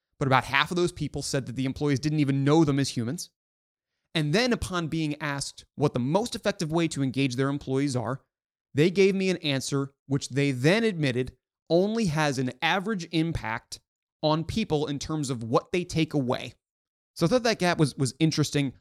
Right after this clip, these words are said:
Hopefully you do as well. Uh, here is my hypothesis on how to start to close that gap. And it's where my world collides with yours. It's where my world connects with these guests' world.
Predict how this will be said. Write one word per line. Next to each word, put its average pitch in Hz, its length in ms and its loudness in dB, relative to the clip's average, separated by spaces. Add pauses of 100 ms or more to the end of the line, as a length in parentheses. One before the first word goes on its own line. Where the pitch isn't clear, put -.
Hopefully 180 360 2
you 147 140 0 (220)
do 120 200 2
as 113 140 -4
well. 156 280 4 (260)
Uh, 135 120 -6
here 262 320 -4
is 156 160 0
my 151 540 0 (180)
hypothesis - 1000 -4 (200)
on 151 140 2
how 143 160 2
to 131 80 -2
start 147 240 -2
to - 80 -12
close 135 340 -2
that 113 240 -6
gap. 120 220 -6
And 180 80 -4
it's - 100 -10
where 240 200 0
my 180 160 2
world 151 420 2 (300)
collides 143 340 0
with 127 160 -2
yours. 110 300 -2
It's 104 100 -12
where 131 140 2
my 135 180 2
world 151 320 -2
connects - 560 -4 (180)
with 123 160 -2
these 143 240 -2
guests' - 480 -4 (140)
world. - 360 -6